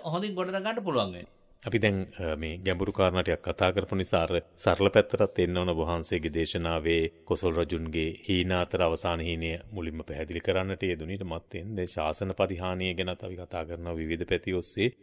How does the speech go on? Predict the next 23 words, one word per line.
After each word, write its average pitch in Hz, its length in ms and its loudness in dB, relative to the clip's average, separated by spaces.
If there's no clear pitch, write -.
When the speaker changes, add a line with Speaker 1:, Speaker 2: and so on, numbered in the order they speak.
Speaker 2:
ශාසන 101 600 0
පරිහානියට 107 720 -2
භික්ෂුන් 104 460 -2
වහන්සේගේ 107 640 0
ක්‍රියාවන්, 101 680 6
එහෙම 113 160 -4
නැත්නම් 98 280 -2
චර්යාවන් 104 540 0
බලපානවාද 95 580 -2
අපි 90 160 -4
හාමුදුරනේ? 90 400 -6
මොකද 95 160 -8
මම 90 160 -6
මෙහෙම 87 240 -6
අහන්නේ. 95 380 -2
අද 85 180 -8
මේ 82 200 -2
ශාසනීය 92 640 -2
විලෝපිකයන් 117 1120 2
බොහෝමයක් 127 600 2
අපි 123 140 2
දකිනවා 120 320 2
සමාජයේ. - 540 -8